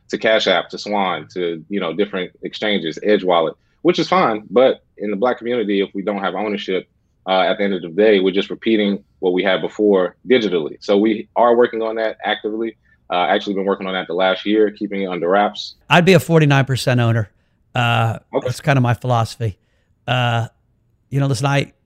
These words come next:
Speaker 2: you know, for, you know, listen, I do criminal justice reform, and you get into criminal justice reform, and it's a, it's really ra-, it's a racial thing, right? It's, you know, the, the Black community has been screwed over for a long period of time, and so as you get in, you just start unpeeling that. Uh, you know, the,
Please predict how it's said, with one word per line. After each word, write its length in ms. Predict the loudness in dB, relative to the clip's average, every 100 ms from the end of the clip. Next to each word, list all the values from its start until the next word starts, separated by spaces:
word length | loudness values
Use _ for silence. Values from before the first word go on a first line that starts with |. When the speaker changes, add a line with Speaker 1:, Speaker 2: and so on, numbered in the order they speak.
| _ _ _ -2
Speaker 2:
you 80 | 2
know, 100 | 2
for, 300 | 2 0 0
you 140 | 0
know, 60 | 2
listen, 140 | 2
I 80 | 0
do 140 | 0 0
criminal 300 | 0 0 0
justice 420 | 0 0 -4 -6
reform, 320 | -8 -6 -4
and 80 | -2
you 80 | -2
get 140 | -2
into 120 | -2
criminal 200 | -4 -4
justice 400 | -2 -4 -6 -10
reform, 420 | -14 -10 -6 -6 -8 _ _
and 180 | -6 -2
it's 160 | -2 -2
a, 220 | -2 -4 -8
it's 180 | -12 -4
really 160 | -2
ra-, 140 | 0 -2 -4
it's 160 | -6
a 60 | -2
racial 340 | 0 -2 -4
thing, 280 | -10 -16 -18
right? 220 | -10 -6
It's, 300 | -6 -10 -20 _ _
you 80 | -20
know, 160 | -20
the, 180 | -18 -18
the 140 | -16
Black 240 | -10 -8 -6
community 300 | -6 -4 -4
has 120 | -6
been 140 | -10
screwed 300 | -14 -8 -6
over 260 | -4 -4 -6
for 160 | -10 -14
a 80 |
long 160 | -10 -10
period 240 | -8 -10
of 80 | -10
time, 260 | -8 -8 -6
and 80 | -8
so 140 | -12 -16 _ _ -6
as 180 | -2 -2
you 100 | -2
get 140 | 0
in, 300 | 2 2 0 -4 _ _ _
you 100 | -8
just 120 | -6
start 180 | -4 -4
unpeeling 600 | -2 -4 -2 -2 0 -2
that. 380 | -2 -4 -6 -10 _
Uh, 380 | -10 -6 -6 -8 -10 _ _ _ _ _ _ _ _
you 160 | -10 -8
know, 160 | -8
the, 240 | -8 -10